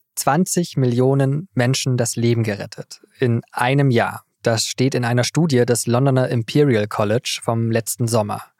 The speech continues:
Und dass mit den Impfstoffen auch Geld verdient wurde, das finde ich voll fair. Auch dass BioNTech zum Beispiel zweitausendeinundzwanzig einen Nettogewinn von mehr als zehn Milliarden Euro hatte,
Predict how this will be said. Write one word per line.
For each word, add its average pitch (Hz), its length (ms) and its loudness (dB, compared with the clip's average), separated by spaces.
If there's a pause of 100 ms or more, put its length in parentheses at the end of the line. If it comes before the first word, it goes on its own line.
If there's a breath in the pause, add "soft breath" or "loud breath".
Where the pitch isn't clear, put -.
(800 loud breath)
Und 117 320 2
dass 113 120 0
mit 131 160 2
den 117 120 2
Impfstoffen 135 580 0
auch 113 200 -2
Geld 160 220 4
verdient 117 380 -2
wurde, 127 440 2
das 147 380 -4 (140)
finde 139 300 2
ich 175 460 0
voll 131 440 2
fair. - 340 -4 (300)
Auch 127 180 2
dass - 220 0
BioNTech 123 540 2
zum 123 120 0
Beispiel 117 640 2
zweitausendeinundzwanzig 127 1400 -2
einen 123 300 0
Nettogewinn 127 640 2
von 127 240 0
mehr 135 260 2
als 127 300 -4
zehn 165 280 2
Milliarden 131 540 2
Euro 123 380 2
hatte, 120 340 0